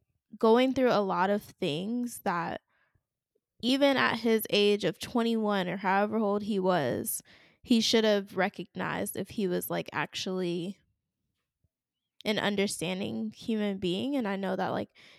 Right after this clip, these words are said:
people change and people grow and whatever, but it's just, like, a little ridiculous to me that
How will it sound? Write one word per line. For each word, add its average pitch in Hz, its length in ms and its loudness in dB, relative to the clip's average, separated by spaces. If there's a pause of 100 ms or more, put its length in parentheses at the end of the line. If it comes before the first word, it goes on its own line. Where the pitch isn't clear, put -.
(120)
people 214 260 2
change 277 580 2
and 202 180 -4
people 196 320 -4
grow 226 460 4
and 220 100 -2
whatever, 220 420 0
but - 140 -4
it's 196 160 -2
just, 202 200 -6
like, 202 300 -2
a 196 80 -2
little 190 260 0
ridiculous 185 680 -4
to - 140 -8
me 190 300 -6
that 190 380 -6